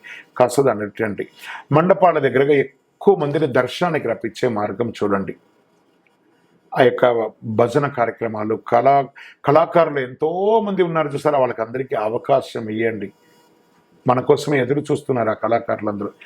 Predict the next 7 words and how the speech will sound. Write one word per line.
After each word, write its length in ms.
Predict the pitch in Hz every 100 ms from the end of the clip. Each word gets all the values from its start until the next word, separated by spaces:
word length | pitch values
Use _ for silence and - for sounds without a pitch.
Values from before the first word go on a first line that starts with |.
| - - -
వాళ్ళకి 280 | 117 131 123 117
అవకాశం 500 | 117 135 - 123 117
ఇవ్వండి. 320 | 117 110 101 - - - -
ఈ 60 | 131 135
యొక్క 160 | 123 123
వినాయక 420 | 117 139 160 143 143
చవితి 280 | 135 135